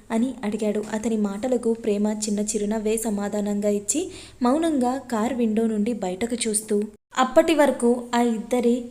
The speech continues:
కన్వర్సేషన్ అంతా కూడా మౌనంగా విన్న వర్ష వైభవ్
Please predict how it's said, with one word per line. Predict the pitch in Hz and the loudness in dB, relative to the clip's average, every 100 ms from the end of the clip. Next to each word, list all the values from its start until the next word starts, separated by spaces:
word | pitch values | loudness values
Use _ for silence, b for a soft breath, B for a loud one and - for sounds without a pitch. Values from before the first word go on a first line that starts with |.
| - - | -16 -2
కన్వర్సేషన్ | 247 226 269 302 269 262 262 247 226 - | 2 4 4 4 4 4 4 0 0 -2
అంతా | 208 208 233 | 0 2 2
కూడా | 226 226 208 226 392 B B B - - - - _ 226 233 | 2 0 0 0 -4 B B B -20 -20 -20 -20 _ -8 2
మౌనంగా | 254 285 320 285 269 | 4 4 4 4 4
విన్న | 226 226 226 | 4 4 4
వర్ష | 208 202 - | 2 0 0
వైభవ్ | 226 233 247 202 202 208 240 | 0 -2 -2 0 2 4 2